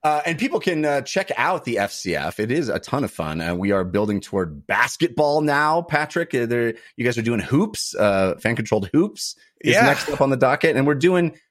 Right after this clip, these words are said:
Speaker 1: uh, weekly podcasts, uh, leading up to that, too, at, uh, twitch dot T V slash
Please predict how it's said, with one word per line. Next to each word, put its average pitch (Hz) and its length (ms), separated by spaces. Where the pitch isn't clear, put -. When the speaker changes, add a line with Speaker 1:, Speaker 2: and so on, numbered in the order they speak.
Speaker 1:
uh, 143 100
weekly 160 420
podcasts, - 540
uh, 92 120
leading 98 240
up 95 80
to 98 80
that, 92 120
too, 151 200
at, - 180
uh, 85 140
twitch - 240
dot - 160
T 95 140
V 90 100
slash - 420